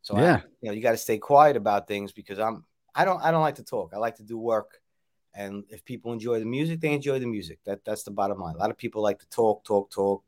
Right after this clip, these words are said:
Speaker 1: post, post music.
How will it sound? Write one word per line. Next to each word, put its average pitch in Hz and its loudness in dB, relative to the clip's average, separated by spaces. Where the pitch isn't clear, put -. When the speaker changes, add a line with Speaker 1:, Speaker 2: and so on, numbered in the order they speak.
Speaker 1:
post, 101 -2
post 101 -2
music. 107 -2